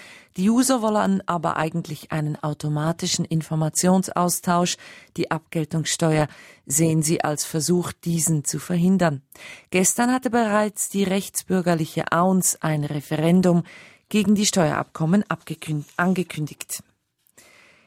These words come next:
In Ägypten hat die Stichwahl um das Amt des Präsidenten begonnen. Bei der zweitägigen Abstimmung stehen sich zwei Kandidaten gegenüber, Mohamed Mursi von den Muslimbrüdern und Ahmed Shafiq,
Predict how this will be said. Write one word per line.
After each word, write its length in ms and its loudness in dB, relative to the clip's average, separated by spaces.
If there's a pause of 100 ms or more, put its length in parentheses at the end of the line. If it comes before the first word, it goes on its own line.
(140)
In 100 4
Ägypten 460 2
hat 140 0
die 160 0
Stichwahl 480 0
um 140 2
das 280 0
Amt 260 0
des 100 -6
Präsidenten 640 -2
begonnen. 580 -2
Bei 140 -6
der 260 -4
zweitägigen 840 -2
Abstimmung 600 0
stehen 300 0
sich 220 -4
zwei 260 0
Kandidaten 680 0
gegenüber, 540 0 (360)
Mohamed 420 2
Mursi 500 0
von 220 -2
den 180 -2
Muslimbrüdern 800 0
und 380 -4
Ahmed 380 -6
Shafiq, 500 -2